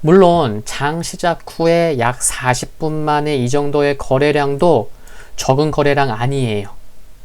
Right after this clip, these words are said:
근데 천이백사십삼만 주가 아니고 보합까지 만들 때 거래량이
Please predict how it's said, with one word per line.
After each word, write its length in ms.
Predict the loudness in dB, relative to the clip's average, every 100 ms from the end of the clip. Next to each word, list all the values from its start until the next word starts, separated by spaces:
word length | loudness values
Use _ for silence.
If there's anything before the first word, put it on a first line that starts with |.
| -14 -12 -12 -6
근데 460 | 0 4 4 2 -8 -14 -16 -16 -14 -12 -12 -12 -10 -8 -8 -8
천이백사십삼만 1120 | -4 2 2 2 0 -2 -6 -6 -4 -2 -2 -2
주가 240 | -2 -2
아니고 420 | -2 0 0 -2 -8
보합까지 680 | -2 2 2 2 2 2 -2
만들 500 | -4 -4 -2 -2 0
때 180 | 0 0
거래량이 800 | 0 0 0 0 -2 -2 -4